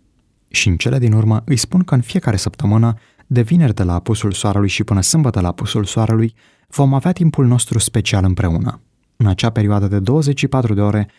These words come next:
eu voi fi cu ea. Ea va fi cu mine și nimic nu ne va distrage. "Nici o problemă, sună extraordinar", răspunde ea. Dar curând cere să vadă un consilier marital. "Este prea greu", spune ea plină de frustrare.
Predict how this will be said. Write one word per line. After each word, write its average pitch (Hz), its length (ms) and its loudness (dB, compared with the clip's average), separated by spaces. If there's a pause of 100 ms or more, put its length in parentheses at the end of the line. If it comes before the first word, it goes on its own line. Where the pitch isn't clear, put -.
(240)
eu 131 260 0
voi 139 200 0
fi - 120 -4
cu 107 160 -4
ea. 90 220 -4 (200)
Ea 101 180 0
va 87 100 -4
fi 98 120 -4
cu 95 140 -4
mine 104 220 2
și 143 180 -2
nimic 143 280 2
nu 139 100 2
ne 131 100 2
va 117 100 0
distrage. 95 600 -4 (960)
"Nici 185 240 2
o 151 60 2
problemă, 101 520 -2
sună - 240 0
extraordinar", 110 840 -2
răspunde 92 440 -2
ea. 113 220 -6 (360)
Dar 139 180 -2
curând 175 300 0
cere 151 260 0
să 131 160 0
vadă 117 260 2
un 107 120 4
consilier 92 520 0
marital. 95 580 -2 (800)
"Este 131 300 -2
prea 123 200 0
greu", 104 400 0
spune - 360 -2
ea 90 80 2
plină 92 280 2
de 87 100 -2
frustrare. 95 640 -4